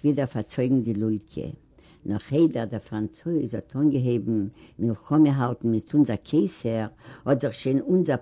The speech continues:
פארעץ, דער ווילדער סטאשק, צובונטן וועט. ער האט צו נעם געקלומען א פוילischen פאלק און איז ער וועג דינען צו די פראנצויזן. ער גייט אין דער שטאט פאריס, זאגט מען, האט דער פראנצויזישער קייזער דער זען די טשארטארייסקע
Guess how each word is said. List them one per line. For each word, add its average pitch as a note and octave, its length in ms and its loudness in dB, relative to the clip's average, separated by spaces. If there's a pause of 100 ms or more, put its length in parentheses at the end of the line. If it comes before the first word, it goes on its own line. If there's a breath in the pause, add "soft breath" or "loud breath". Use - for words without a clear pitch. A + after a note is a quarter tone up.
פארעץ, C#3+ 640 -4 (280 soft breath)
דער A#2+ 160 4
ווילדער D3 260 6
סטאשק, C3 680 0
צובונטן B2+ 540 2
וועט. G#2 240 -2 (720 loud breath)
ער C#3 120 0
האט C3+ 100 2
צו - 140 -2
נעם D3 180 4
געקלומען C#3 440 0
א - 100 -12
פוילischen C3 480 0
פאלק - 520 -6 (340 soft breath)
און D3 120 6
איז C3+ 160 6
ער C3+ 120 4
וועג D#3+ 240 4
דינען D#3 420 4
צו D3 160 -4
די C3+ 120 -4
פראנצויזן. A2 720 -6 (840 soft breath)
ער E3 180 2
גייט D#3+ 300 2
אין C#3 100 4
דער C3+ 120 -2
שטאט C3 400 -6
פאריס, B2+ 420 0
זאגט B2 220 -4
מען, B2+ 440 0 (420 soft breath)
האט C3 120 -2
דער C3 120 -2
פראנצויזישער D3 720 0
קייזער D3 420 -4
דער B2 140 -2
זען C3+ 240 -2
די B2+ 100 -4
טשארטארייסקע B2+ 960 -2